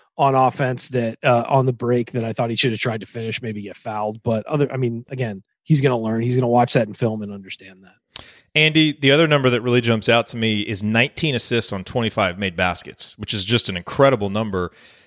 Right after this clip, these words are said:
Speaker 2: I, you know, and it's not just one point guard doing it all. Trey with five, Al Durham with four,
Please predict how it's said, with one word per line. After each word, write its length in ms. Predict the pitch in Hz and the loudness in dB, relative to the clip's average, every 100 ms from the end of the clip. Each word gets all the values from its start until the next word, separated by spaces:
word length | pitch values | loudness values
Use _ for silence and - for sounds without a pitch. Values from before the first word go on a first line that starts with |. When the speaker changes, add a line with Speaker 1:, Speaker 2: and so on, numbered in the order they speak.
| _ | _
Speaker 2:
I, 120 | 175 - | -6 0
you 80 | |
know, 120 | 175 135 | 2 2
and 120 | 160 | 0
it's 180 | 135 165 | 0 0
not 200 | 170 135 | 0 2
just 240 | 147 - | -2 -4
one 300 | 123 135 139 | -2 0 0
point 280 | - 139 110 | 0 -2 2
guard 260 | 113 104 | 2 2
doing 200 | 107 113 | 0 -2
it 60 | 101 | 0
all. 240 | 110 87 | 0 0
Trey 320 | - - 135 123 | -4 0 2 2
with 160 | 107 | -2
five, 540 | - 117 92 85 - _ _ - | -2 0 0 -8 -18 _ _ 2
Al 180 | 117 113 | 2 4
Durham 340 | 123 123 110 | 2 2 0
with 100 | 101 | -6
four, 440 | - 127 98 85 | -2 -2 -2 -8